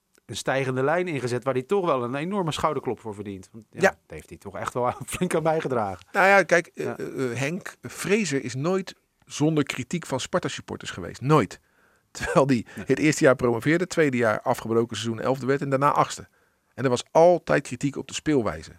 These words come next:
Speaker 2: En ook in het jaar dat we promoveerden, was er erg veel kritiek. Want Twente werd kampioen. En wij gingen de, de, de play-offs in. En uiteindelijk, hè, eh, verslaan we de Graafschap en zijn we door. Nadat we thuis, eh,
Speaker 1: Ja.
Speaker 2: het niet goed hadden gedaan tegen de
Speaker 1: In het
Speaker 2: Graafschap.
Speaker 1: laatste kwartier, hè, versloegen
Speaker 2: Eh,
Speaker 1: ze.
Speaker 2: precies. Dus
Speaker 1: Ja.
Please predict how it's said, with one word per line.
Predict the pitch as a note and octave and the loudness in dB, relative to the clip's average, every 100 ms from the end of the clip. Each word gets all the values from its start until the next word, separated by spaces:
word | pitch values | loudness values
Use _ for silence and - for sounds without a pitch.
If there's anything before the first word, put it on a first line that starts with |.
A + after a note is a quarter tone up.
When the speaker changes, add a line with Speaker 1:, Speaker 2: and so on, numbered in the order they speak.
| _ _ _ _ - | _ _ _ _ -6
Speaker 2:
En | B2+ C3+ | -4 2
ook | G3 G3+ | 2 4
in | D#3 | -2
het | A#2+ | 2
jaar | C3+ B2+ | 4 6
dat | B2 | 4
we | A#2 A#2 | -2 -6
promoveerden, | - A#2 A2 - F#3+ G#3 F#2 - _ _ _ | -4 -4 -4 0 2 2 -2 -10 _ _ _
was | A2+ F#2+ | -6 -4
er | F#2+ _ | -8 _
erg | - D#3 A2+ - | 4 4 4 -4
veel | G#2+ | -6
kritiek. | - A#2 D3+ - - _ _ _ _ | -6 -4 -4 -6 -14 _ _ _ _
Want | F#2+ - | -20 -6
Twente | D#3+ E3+ C3+ | 2 2 2
werd | G2+ - | -4 0
kampioen. | A2 G#2 B2+ G3+ - _ _ _ _ _ _ _ _ | 0 2 0 0 -4 _ _ _ _ _ _ _ _
En | G#2 | -2
wij | B2 | -2
gingen | A#2+ G#2+ | -2 -4
de, | G2 G2 | -4 -4
de, | G2 | -6
de | G2 | -8
play-offs | G#2 B2+ A#2+ D3 - | -4 -2 0 -2 -4
in. | F3+ F3+ | -8 -8
En | A#2 A#2 G#2+ - | -12 -12 -14 -12
uiteindelijk, | G#2+ G2+ G#2 B2 | -6 -6 -6 -4
hè, | F3 D#3 B2+ | -4 -2 -6
eh, | G#2+ F2+ E2 | -6 -10 -16
verslaan | - A#2+ C3 A2+ | -12 -2 0 0
we | G#2+ G#2 | -4 -8
de | G#2 | -8
Graafschap | B2 C3 B2 G#2+ F#2+ | 0 2 2 -4 -8
en | |
zijn | A2 G#2 | -6 -6
we | G2+ | -6
door. | G#2+ C#3+ G#3 _ _ _ _ _ _ _ - | -6 -6 -8 _ _ _ _ _ _ _ -8
Nadat | G#2+ G2+ | -8 -8
we | |
thuis, | - A2+ - - | -2 0 0 -4
eh, | G#2 | -6
Speaker 1:
Ja. | F2+ | -6
Speaker 2:
het | - A2+ | -8 -2
niet | D#3+ | 2
goed | - E3+ | 2 4
hadden | D#3 | 4
gedaan | C#3+ D3+ | 6 2
tegen | D#3 D#3 | 2 0
de | D3 | 0
Speaker 1:
In | |
het | D3+ | 0
Speaker 2:
Graafschap. | D3 A2 - | 2 2 2
Speaker 1:
laatste | |
kwartier, | C#3+ B2 C#3 A2+ G#2+ | 0 -6 -4 -6 -6
hè, | |
versloegen | B2 B2 G#2+ F#2 | -2 -2 -2 -4
Speaker 2:
Eh, | |
Speaker 1:
ze. | F#2+ | -2
Speaker 2:
precies. | C#3+ B2+ C3 A2+ | 0 2 0 0
Dus | C#3 | -2
Speaker 1:
Ja. | G2+ | -2